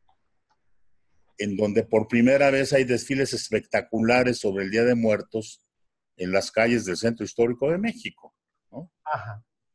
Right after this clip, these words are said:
Speaker 1: Cuando yo vi eso dije, "Cuidado", ¿no? Porque muchos justamente están promoviendo el Día de Muertos al país a, a, a partir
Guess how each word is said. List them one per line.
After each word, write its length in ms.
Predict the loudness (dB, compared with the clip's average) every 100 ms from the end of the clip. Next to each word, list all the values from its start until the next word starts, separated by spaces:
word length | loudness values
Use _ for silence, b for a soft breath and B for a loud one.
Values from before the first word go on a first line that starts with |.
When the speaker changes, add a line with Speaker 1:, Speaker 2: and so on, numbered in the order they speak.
| _ _ _ _ _ _ _
Speaker 1:
Cuando 260 | 0 2 4
yo 220 | 4 4
vi 140 | 4
eso 260 | 2 2 0
dije, 500 | 0 0 0 -2 -6 _ _ _ _ _
"Cuidado", 600 | -6 0 4 4 2 -4 -10 _ _ _
¿no? 300 | -12 -12 -16 _ _ _ _ _ _ _
Porque 340 | -2 0 0 2
muchos 960 | 4 4 2 2 2 2 -4 -16 -20 _ _ _ _
justamente 1400 | _ -2 2 2 0 0 0 0 -2 0 -2 -2 -4 -4 -8
están 440 | -12 -8 -4 -4 -2
promoviendo 600 | -4 -2 -2 -4 -4 -6
el 80 |
Día 100 | -4
de 120 | -4 -4
Muertos 340 | -6 -8 -8
al 140 | -8
país 420 | -4 -4 -4 -10 _ b b b -10
a, 60 |
a, 920 | -10 -12 _ _ _ _ -14 -12 -4 -2
a 60 |
partir 460 | 0 0 0 -2 -2